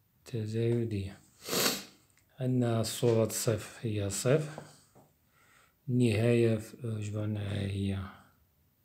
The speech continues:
ناقص لا نهاية، النهاية في أو زائد جبرناها زائد لا نهاية، الصورة د أو مربع نحسبوها،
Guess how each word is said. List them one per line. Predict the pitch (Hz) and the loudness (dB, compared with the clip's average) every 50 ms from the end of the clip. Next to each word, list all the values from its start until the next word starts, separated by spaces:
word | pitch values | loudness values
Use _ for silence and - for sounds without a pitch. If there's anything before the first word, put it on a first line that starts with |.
| _ _ _ _ - | _ _ _ _ -10
ناقص | 117 104 98 98 - - 98 92 95 - - - | -8 -8 -8 -8 -8 -6 -6 -6 -6 -10 -10 -10
لا | 107 95 98 | -8 -6 -6
نهاية، | 98 98 92 90 92 95 95 95 98 110 131 143 151 - - - - - - _ _ _ - | -6 -6 -6 -6 -8 -8 -8 -6 -6 -4 -4 -6 -6 -10 -18 -20 -20 -20 -20 _ _ _ -4
النهاية | 117 113 117 107 104 117 117 117 113 | -2 0 0 2 2 2 2 2 0
في | 107 - - - | 0 -2 -6 -8
أو | 113 110 | -6 -6
زائد | 104 101 - 110 104 98 95 95 101 | -6 -6 -6 -6 -6 -6 -6 -6 -8
جبرناها | 101 101 98 101 101 101 98 98 95 98 98 95 92 90 - - - | -6 -6 -6 -6 -6 -6 -6 -6 -6 -6 -8 -8 -10 -12 -16 -18 -14
زائد | 107 101 101 101 104 95 98 98 | -10 -8 -6 -6 -6 -6 -8 -8
لا | 101 95 95 95 | -8 -6 -6 -8
نهاية، | 92 90 90 90 92 92 95 98 117 139 147 151 - - - _ _ _ _ _ _ - - _ _ - | -8 -8 -8 -10 -10 -8 -6 -4 -2 -2 -4 -4 -8 -14 -20 _ _ _ _ _ _ -20 -20 _ _ -10
الصورة | 120 104 - - - - 127 120 117 113 113 113 | -8 -6 -6 -4 -2 0 2 4 4 4 2 0
د | 104 104 | 0 -2
أو | - - 117 117 | -6 -4 -2 0
مربع | 113 107 104 101 101 98 95 - - 117 123 131 127 | 0 0 -2 -2 -4 -4 -6 -4 -2 0 0 0 0
نحسبوها، | - - - - - - - 104 92 95 104 117 139 147 151 147 - - | -2 -6 -12 -12 -12 -10 -8 -6 -6 -4 -2 0 0 0 0 -2 -8 -16